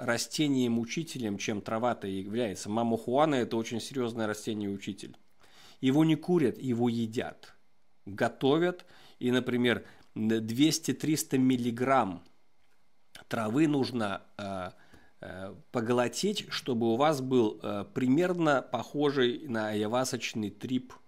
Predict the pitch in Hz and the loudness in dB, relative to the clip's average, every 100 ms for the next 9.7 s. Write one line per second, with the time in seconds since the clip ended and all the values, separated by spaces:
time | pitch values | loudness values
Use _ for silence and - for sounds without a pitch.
0 | - - - - 101 95 82 98 92 110 | -20 -20 -20 -12 -8 -8 -8 -14 -6 -8
1 | 110 110 104 98 90 90 78 - - - | -6 -10 -8 -10 -10 -10 -10 -12 -18 -20
2 | - - - - - - - - 147 143 | -20 -20 -20 -20 -20 -20 -8 2 4 4
3 | - 156 160 196 240 254 254 - - 135 | 2 2 4 4 4 0 -2 -18 -10 -4
4 | 123 139 156 156 143 135 135 131 147 185 | 0 2 4 4 4 2 -2 2 2 2
5 | - 165 143 127 113 - 120 139 135 123 | 0 -2 4 4 4 2 2 2 2 -2
6 | - 151 135 117 113 - 113 107 160 214 | -2 2 2 2 0 -4 -2 0 0 0
7 | 185 120 120 113 107 107 110 117 113 113 | 0 0 0 2 0 0 -2 -2 -2 0
8 | 110 - 107 104 101 - 110 107 - 107 | -2 -2 -4 -4 -6 -6 -2 -2 -2 -6
9 | 101 104 98 90 107 123 180 | -4 -4 -4 -6 -6 -6 -8